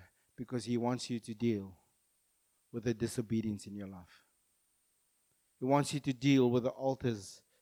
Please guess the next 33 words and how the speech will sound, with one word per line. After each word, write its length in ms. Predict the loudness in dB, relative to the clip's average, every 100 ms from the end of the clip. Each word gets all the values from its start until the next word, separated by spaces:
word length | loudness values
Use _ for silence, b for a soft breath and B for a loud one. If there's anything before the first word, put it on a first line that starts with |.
| -20
that 140 | -4
you've 180 | -4 2
built, 320 | 2 2 -2 -20 _ _ _ _ _ _
that 160 | -8 -4
He 200 | 0 0
gave 300 | 0 -2 -4
no 200 | -4 -2
instruction 640 | -2 -4 -6 -6 -10 -14 -14
to 80 |
build. 220 | -16 -18 -20 _ _ _ _ _ _ _ _ _ _ _ _ _ _ -20 _ _ _ _ _ -4
And 120 | -4
it's 120 | 2
not 180 | 2 4
something 360 | 4 4 4
that 200 | 4 2
you, 220 | -2 -6 -6
that 140 | -4
you 100 | -4
just 220 | -4 0
go 160 | 4 6
and 120 | 4
you 80 | 2
say, 340 | 2 4 4 b b _
"Oh, 220 | 4 4
that's 220 | 2 -2 -4
a 60 |
good 240 | -2 -2 0
word, 200 | 0 0
it's 180 | -8
challenging," 540 | -6 -2 -2 -2 -4 -2
and 100 | -2
you 60 |
leave. 360 | -2 -4 -6